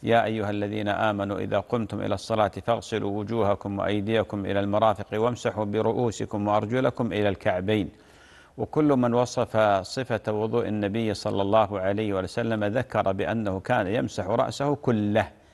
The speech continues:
إلا في حالات إذا كانت العمامة عليه، فلقد ثبت أنه مسح على الناصية وأكمل على العمامة صلى الله عليه وسلم.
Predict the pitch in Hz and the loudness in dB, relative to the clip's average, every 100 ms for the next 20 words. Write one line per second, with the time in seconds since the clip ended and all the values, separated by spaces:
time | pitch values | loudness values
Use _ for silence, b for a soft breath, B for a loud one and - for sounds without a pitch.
0 | b - 143 131 113 110 - 113 113 113 | b -4 2 4 2 0 0 0 4 2
1 | 92 98 101 - 110 104 - 101 107 113 | 0 -2 -2 0 0 0 -4 -4 -2 0
2 | 107 98 90 107 139 160 B B B _ | 0 0 0 2 2 0 B B B _
3 | 120 107 113 - 131 110 - 104 107 101 | -2 0 0 2 2 2 0 -2 -2 0
4 | 107 113 123 117 95 107 110 110 117 135 | 0 0 0 -2 0 2 2 2 2 0
5 | - 127 123 135 127 120 117 107 123 117 | 0 4 6 4 2 0 2 2 2 0
6 | 117 123 120 90 73 b b _ - 120 | 2 4 4 2 -4 b b _ 0 2
7 | 113 110 117 104 104 101 107 110 113 135 | 4 4 4 4 2 0 0 -2 0 0
8 | - 92 62 | 2 0 0